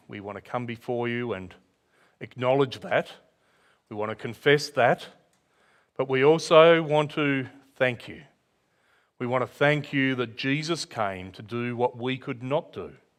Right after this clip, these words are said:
Father, we thank you that he came to this earth and lived a perfect life. And Lord, not because it was a life without temptation, for he faced it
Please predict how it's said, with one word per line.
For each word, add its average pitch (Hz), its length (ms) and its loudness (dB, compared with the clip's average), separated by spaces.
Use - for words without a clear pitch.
Father, 147 320 6
we 156 100 4
thank 165 420 4
you 160 120 2
that 160 100 0
he 151 100 -2
came 156 420 0
to 160 100 0
this 147 240 -4
earth 143 560 4
and 143 120 -4
lived 160 360 4
a 156 60 2
perfect 160 560 2
life. - 560 -6
And 147 160 2
Lord, 165 320 8
not 175 240 4
because 147 520 2
it 151 100 -2
was 131 160 -2
a 131 60 0
life 131 500 2
without 120 420 2
temptation, 92 680 -10
for 113 180 -4
he 117 120 -10
faced 127 440 2
it 127 200 -4